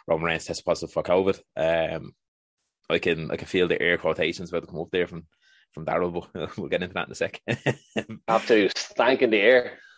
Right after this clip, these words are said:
Speaker 1: <laughs> No, but, um, the match itself, my God. Like, I knew the Fatal Four Way was gonna be good,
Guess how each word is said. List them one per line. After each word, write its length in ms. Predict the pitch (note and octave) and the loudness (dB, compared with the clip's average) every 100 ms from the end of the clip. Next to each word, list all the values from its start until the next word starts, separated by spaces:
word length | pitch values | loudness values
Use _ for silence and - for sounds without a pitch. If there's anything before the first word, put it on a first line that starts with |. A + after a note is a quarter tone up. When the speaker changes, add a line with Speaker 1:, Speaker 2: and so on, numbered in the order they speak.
| _ | _
Speaker 1:
<laughs> 680 | D3 C#3+ - C3+ - A2 - A#2+ - - A2+ - G#3+ A3+ F#3+ - | 4 4 2 -2 0 -4 -2 -2 -2 -4 -6 -6 -8 -6 -8 -6
No, 280 | F#2 F#2 F2+ | 0 0 2
but, 140 | F2+ | 0
um, 320 | F2 D2+ - _ | 0 -2 -10 _
the 60 | E2+ | -6
match 180 | G#2+ G#2 | -4 -4
itself, 360 | F2 E2 D#2 | 0 0 -2
my 120 | D#2 D#2 | -6 -2
God. 240 | D2 D#2 _ _ _ _ _ _ _ _ - | -2 -2 _ _ _ _ _ _ _ _ -6
Like, 400 | F2 E2+ - - | -4 -2 -4 0
I 80 | G2+ | 0
knew 160 | G#2 | 2
the 60 | A2 | 0
Fatal 220 | A2 - | -2 -4
Four 260 | - D#2 G#2 | 0 2 4
Way 120 | A2 | 2
was 100 | G#2+ | 0
gonna 140 | A2 | -4
be 80 | A2 | -2
good, 180 | A2 | -2